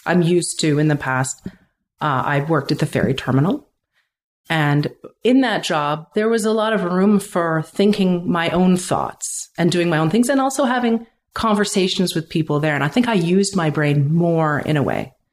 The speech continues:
even though this job that I have now engages my brain,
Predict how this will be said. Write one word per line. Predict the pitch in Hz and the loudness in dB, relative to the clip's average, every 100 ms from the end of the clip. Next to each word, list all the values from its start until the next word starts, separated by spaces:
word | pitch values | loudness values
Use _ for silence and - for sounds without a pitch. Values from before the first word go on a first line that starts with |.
| _ _ _ | _ _ _
even | - 196 196 | 0 4 4
though | 180 160 151 151 - _ _ | 2 2 0 -2 -8 _ _
this | 214 208 | -2 -2
job | - 175 185 | -2 -2 -2
that | 160 | -2
I | |
have | 147 151 165 | -2 -2 -2
now | 190 226 156 156 _ _ - | -2 -2 -4 -6 _ _ -2
engages | 160 147 156 214 294 - | 0 2 2 0 -2 -2
my | 151 | -2
brain, | 139 131 135 135 | -2 0 0 -2